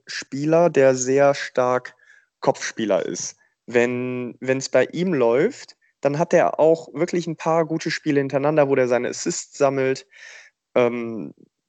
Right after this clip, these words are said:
wo der vielleicht auch mal ein Tor macht, wo der seine Zweikämpfe ganz ohne Probleme gewinnt. Und wenn er verunsichert ist, ist der verunsichert. Und dann, dann kannst du auch, glaub ich, auf den einreden, wie du möchtest.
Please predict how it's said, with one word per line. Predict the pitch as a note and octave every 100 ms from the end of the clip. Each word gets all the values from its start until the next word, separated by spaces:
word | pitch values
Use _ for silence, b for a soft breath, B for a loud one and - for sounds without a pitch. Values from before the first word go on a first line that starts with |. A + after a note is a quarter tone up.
| _ _ _
wo | C3 C3
der | C#3+ C3+
vielleicht | C#3+ C3+ -
auch |
mal | C3+ B2+
ein | B2+
Tor | D#3+ E3
macht, | D#3+ D3+ - -
wo | C3 C3+
der | B2+ B2+
seine | B2+ B2+
Zweikämpfe | B2+ C#3+ C#3+ D3 C3+ C3+ - _ -
ganz | C#3 F#3 G3 - _ _ -
ohne | D3+ E3+
Probleme | D#3+ C#3 C#3 C#3 C3+
gewinnt. | B2 C#3 D3 G#3 b b _ -
Und | D3+
wenn | F#3
er | F#3+
verunsichert | - - G3+ A3+ D3+ C#3+ -
ist, | - F3+
ist | - -
der | F#3
verunsichert. | - F3+ A3 E3+ A#2+ A2 - _ _ _ -
Und | C#3+
dann, | C#3+ C#3+ C#3+ D3 -
dann | C3+ C#3+ C#3 -
kannst | D#3+ G#3 -
du |
auch, | - -
glaub | C#3+
ich, | C#3
auf | - -
den | C3
einreden, | - F#3 F3 C3+ C#3
wie | C#3
du | C#3+
möchtest. | D3+ - B2+ E3 -